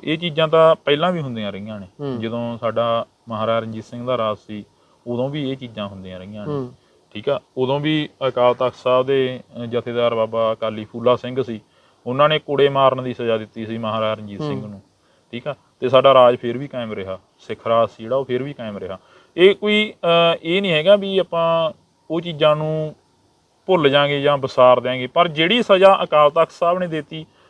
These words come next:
Speaker 1: ਉਸ ਤੋਂ ਵੱਡੀ ਅਦਾਲਤ ਕੋਈ ਵੀ ਨਹੀਂ ਇਸ ਦੁਨੀਆ ਤੇ।
Speaker 2: ਹੂੰ।
Speaker 1: ਸ਼੍ਰੀ ਅਕਾਲ ਤਖਤ ਸਾਹਿਬ ਤੋਂ ਵੱਡੀ ਅਦਾਲਤ ਕਿਤੇ ਵੀ ਨਹੀਂ ਹੈਗੀ। ਜੇਕਰ ਸ਼੍ਰੀ ਅਕਾਲ ਤਖਤ ਸਾਹਿਬ ਨੂੰ ਜੋ ਭਾਉਂਦਾ ਸੀ, ਉੱਥੋਂ ਦੇ ਜਥੇਦਾਰਾਂ ਨੇ ਉਹ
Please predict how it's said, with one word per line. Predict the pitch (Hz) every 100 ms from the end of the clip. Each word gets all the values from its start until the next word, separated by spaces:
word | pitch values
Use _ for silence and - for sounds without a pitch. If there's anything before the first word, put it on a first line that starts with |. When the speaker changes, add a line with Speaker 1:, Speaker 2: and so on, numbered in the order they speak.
| _
Speaker 1:
ਉਸ | 170 180
ਤੋਂ | - 196
ਵੱਡੀ | 170 147 175
ਅਦਾਲਤ | 165 156 147 156
ਕੋਈ | - 170
ਵੀ | 170 139
ਨਹੀਂ | 113
ਇਸ | -
ਦੁਨੀਆ | 104 98 90
ਤੇ। | 82 160
Speaker 2:
ਹੂੰ। | 147 123 123 _ _ _
Speaker 1:
ਸ਼੍ਰੀ | - 135 147
ਅਕਾਲ | 143 135
ਤਖਤ | 143 -
ਸਾਹਿਬ | 156 156
ਤੋਂ | 160
ਵੱਡੀ | 139 131 139 147
ਅਦਾਲਤ | 131 127 123
ਕਿਤੇ | 139 151 - 175
ਵੀ | 170
ਨਹੀਂ | 147
ਹੈਗੀ। | 135 139 156 - _ _ _ _ _ 120
ਜੇਕਰ | 143 160 170 175 -
ਸ਼੍ਰੀ | - 170 175
ਅਕਾਲ | 156 151
ਤਖਤ | 156 147
ਸਾਹਿਬ | - 160
ਨੂੰ | 170 156
ਜੋ | 139 156 170 170 - _ -
ਭਾਉਂਦਾ | 170 143 139
ਸੀ, | - 151 151 _
ਉੱਥੋਂ | 151 147 156
ਦੇ | 151
ਜਥੇਦਾਰਾਂ | 135 135 139 139 139 139
ਨੇ | 143 139 - _ _ -
ਉਹ | 160 165